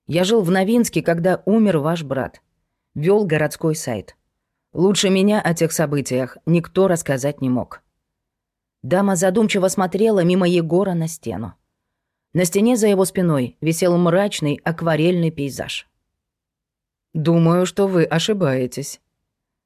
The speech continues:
Дама перевела взгляд на Егора. «В тех событиях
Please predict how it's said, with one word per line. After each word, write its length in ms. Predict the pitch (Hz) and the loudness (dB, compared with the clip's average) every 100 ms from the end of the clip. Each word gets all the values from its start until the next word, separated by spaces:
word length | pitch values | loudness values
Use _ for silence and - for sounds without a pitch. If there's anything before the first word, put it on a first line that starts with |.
| _ | _
Дама 420 | 156 160 190 175 - | -4 0 2 0 -2
перевела 540 | - 170 165 175 170 | -2 0 2 2 0
взгляд 480 | 160 151 160 175 - | -2 0 0 0 0
на 100 | 175 | 0
Егора. 580 | 165 156 135 135 110 - _ _ _ _ _ _ _ | 2 0 -2 -4 -6 -10 _ _ _ _ _ _ _
«В 60 | - | -4
тех 240 | 180 170 | 0 0
событиях 800 | - 170 160 160 165 165 165 - | 2 0 2 0 2 2 0 -2